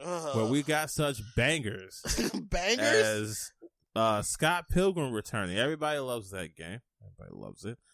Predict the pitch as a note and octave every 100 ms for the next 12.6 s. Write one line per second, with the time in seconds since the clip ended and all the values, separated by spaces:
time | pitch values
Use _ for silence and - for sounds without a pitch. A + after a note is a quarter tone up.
0 | D3+ D#3 G#2+ G#2+ G#2 F#2+ D#2+ B2+ D3 D3
1 | E3+ F3 D#3 - - - - _ - -
2 | D#3 D#3+ - E3 C3 A2+ C#3+ D#3 D#3 D#3+
3 | D#3+ - - D#3 E3 E3 - - - G#3
4 | A3 F3 E3 D#3+ D#3+ E3 F3 F3 G#3+ G#3+
5 | F#3+ - G3+ D#3+ D3+ C#3+ C3+ D3+ G#3 F#3
6 | A2+ F#2+ F2+ G2+ B2 D3+ E3 - _ F3+
7 | C#4 D4+ A3 F3 F3+ F#3 E3+ F#3 E3+ D#3
8 | F3 E3+ E3+ D#3 - C#3+ B2 - F#2+ -
9 | - F#2 F#2 G2+ G2 G#2 G2 - D#2 -
10 | - - G#3 - F#3+ D#3 C#3 C#3+ D#3 D#3
11 | D#3 C3+ D3 D#3+ D3 D3+ D3 D3 D3+ C#3
12 | - D3 C#3 C#3+ C3+ -